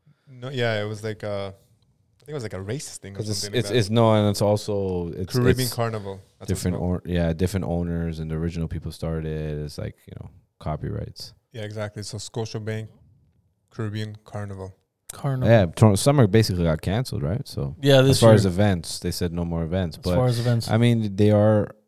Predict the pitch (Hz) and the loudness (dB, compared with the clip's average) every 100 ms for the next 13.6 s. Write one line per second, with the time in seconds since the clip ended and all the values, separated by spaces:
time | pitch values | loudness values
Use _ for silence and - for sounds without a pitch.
0 | _ _ _ _ _ _ - 98 92 85 | _ _ _ _ _ _ -2 0 0 -2
1 | 80 - 85 85 90 - 92 87 82 85 | -6 -8 -6 -4 -4 -2 -2 -2 0 0
2 | 85 80 76 - 87 85 80 78 73 73 | 0 -4 -8 -4 -2 -2 -2 -4 -6 -6
3 | - - 87 80 76 71 71 - - 69 | -6 -4 -4 -4 -6 -6 -10 -12 -10 -10
4 | 69 76 _ _ _ - 110 104 104 - | -10 -14 _ _ _ -12 -8 -8 -8 -10
5 | - - 69 78 98 95 107 - - 95 | -10 -8 -8 -8 -12 -12 -14 -18 -8 -2
6 | 110 110 110 120 135 208 104 98 - - | 0 0 -2 -4 -4 -6 -8 -10 -12 -18
7 | - - - 143 131 120 135 - _ _ | -20 -20 -10 -4 -4 -4 -8 -14 _ _
8 | 160 185 156 180 165 156 151 160 131 - | -6 -2 0 0 0 -2 0 0 0 -2
9 | 180 202 247 247 143 131 139 135 123 113 | -4 -4 -4 -4 -4 -2 -2 0 -2 0
10 | 139 185 240 _ _ _ 120 107 104 104 | 0 -2 -4 _ _ _ -10 -6 -6 -8
11 | 110 113 104 95 - 110 - 123 127 110 | -8 -4 -4 -6 -8 -10 -10 -14 -12 -6
12 | 135 156 147 131 120 143 175 107 101 - | -2 0 0 0 0 0 0 -4 -8 -10
13 | 120 113 117 120 101 | -8 -6 -6 -6 -8